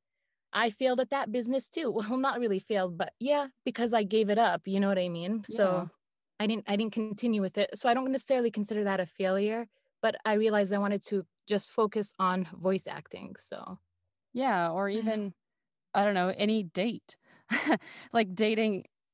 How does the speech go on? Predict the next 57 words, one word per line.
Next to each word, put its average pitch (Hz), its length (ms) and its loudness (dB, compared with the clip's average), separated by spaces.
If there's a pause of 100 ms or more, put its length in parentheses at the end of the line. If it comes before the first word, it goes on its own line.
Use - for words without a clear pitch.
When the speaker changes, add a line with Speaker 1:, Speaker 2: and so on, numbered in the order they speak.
(180)
Speaker 2:
I'm 208 120 2
not 208 240 -2
good 214 180 -2
at 214 140 4
it, 180 160 0
but 196 140 8
Speaker 1:
Ah, 427 80 6
Speaker 2:
I, 202 120 2 (100)
I 403 120 8
Speaker 1:
yeah. - 20 2
Speaker 2:
can, 247 240 -2
I 226 140 6
can 247 180 4
see 247 260 2
that 202 240 2
it 202 140 2
is 208 180 0
a 196 80 0
process 196 520 -4
that 190 220 -6
needs 196 340 -2
to 185 100 -4
happen. 180 460 -4 (520)
Like, 190 200 4
I, 185 280 6
I 190 140 2
was 185 220 -2
going 190 300 0
out 190 100 -2
with 196 140 -4
a 185 60 -4
guy 185 240 0
for, 180 240 -4
like, 175 320 -2
like, 175 180 -4
two 185 160 -2
months, 214 340 -2
and 170 200 -2
then 175 340 -2 (240)
he 180 240 -8
said 175 340 -4
he's 170 220 -8
still 175 140 -4
thinking 170 300 0
of 160 60 -2
his 165 120 -2
ex. 208 320 0 (420)
And 170 240 0
so 170 260 0
we, 165 280 -4 (180)
like, 170 260 -6
broke 165 300 -6
up, 175 180 -2
even 165 160 -6
though 160 80 -4
it 160 60 -6
didn't, 165 260 -6